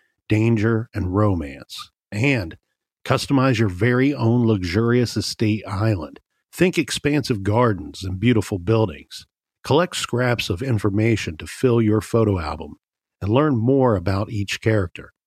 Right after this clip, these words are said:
And you can chat and play with or against other players by joining a detective club.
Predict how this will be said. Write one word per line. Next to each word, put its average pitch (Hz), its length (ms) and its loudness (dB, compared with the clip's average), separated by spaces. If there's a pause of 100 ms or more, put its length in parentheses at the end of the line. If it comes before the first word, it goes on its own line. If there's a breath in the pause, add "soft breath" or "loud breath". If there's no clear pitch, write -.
(160)
And 120 360 0 (260)
you 110 140 0
can 104 180 0
chat 123 460 0 (160)
and 101 140 -2
play 123 400 2
with 104 520 2
or 139 300 2
against 104 720 0
other 113 240 0
players 90 640 -4
by 95 160 0
joining 117 420 2
a 107 80 2
detective 95 600 -4
club. 78 320 -10